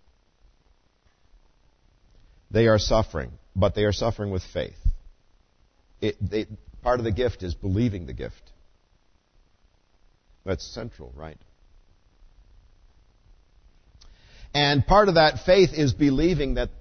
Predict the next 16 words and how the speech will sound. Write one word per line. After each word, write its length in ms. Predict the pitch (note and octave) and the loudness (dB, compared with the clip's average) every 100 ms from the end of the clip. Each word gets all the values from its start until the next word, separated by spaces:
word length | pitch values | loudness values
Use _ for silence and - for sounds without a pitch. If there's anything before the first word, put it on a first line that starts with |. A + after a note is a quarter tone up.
| - - - - - | -18 -18 -18 -18 -6
the 160 | C3+ C3 | -2 -2
suffering 480 | - F3 - C3 B2+ | 2 2 4 2 0
actually 400 | C3 - A#2 G#2 | -6 -8 -10 -8
produces 800 | B2 G2+ B2 A#2 F2 E2 - - - D2+ | -8 -8 -6 -8 -8 -10 -10 -14 -14 -4
good 200 | A#2 G#2 | -4 -4
things. 400 | - B2 D#2 D2 | 0 0 0 -4
There's 160 | G2 - | -4 -4
something 360 | A#2 G#2+ G#2 | -4 -4 -6
that's 140 | E2+ - | -6 -6
going 200 | G#2 F#2+ | -4 -4
to 60 | |
result 480 | F2 F2+ A2+ C#3+ - | -2 -2 0 0 -2
from 140 | - F2 | -10 -8
all 240 | D#2+ D2 | -8 -8
of 100 | C#2+ | -8
this. 440 | D2 G1+ - - | -10 -10 -12 -14